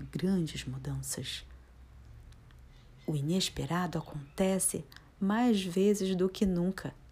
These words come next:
E a culminação de todo esse processo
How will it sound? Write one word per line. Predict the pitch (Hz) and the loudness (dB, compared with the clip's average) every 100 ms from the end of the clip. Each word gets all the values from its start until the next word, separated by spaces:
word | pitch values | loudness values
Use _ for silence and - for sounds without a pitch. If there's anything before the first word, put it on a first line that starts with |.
| - - - - - - - - - - - | -20 -20 -20 -20 -20 -20 -20 -20 -20 -18 -10
E | 143 | -8
a | 151 - | -8 -6
culminação | - 226 254 269 277 254 - 175 160 | 0 4 6 6 6 4 2 2 2
de | 156 | 0
todo | 139 180 196 | 0 2 4
esse | 226 - | 4 4
processo | 226 233 226 - 190 180 - | 2 2 2 2 0 0 -4